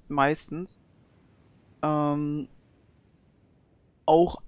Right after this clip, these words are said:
eigentlich eher, sag ich mal, auf mittlerer Reichweite. Also nicht komplett nah ran.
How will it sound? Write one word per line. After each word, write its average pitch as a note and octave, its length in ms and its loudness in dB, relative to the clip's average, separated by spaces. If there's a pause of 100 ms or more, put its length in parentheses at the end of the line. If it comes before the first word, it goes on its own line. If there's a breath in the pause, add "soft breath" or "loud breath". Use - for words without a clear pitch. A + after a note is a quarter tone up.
(140)
eigentlich D#3+ 360 0
eher, D3+ 420 4
sag C#3+ 180 -4
ich C#3+ 140 -12
mal, D3 160 0
auf C#3+ 200 -4
mittlerer F#3+ 560 2
Reichweite. F#3+ 800 0 (880)
Also D3+ 160 -2
nicht D3+ 160 -4
komplett D3 320 -4
nah C#3 160 -2
ran. F3 300 0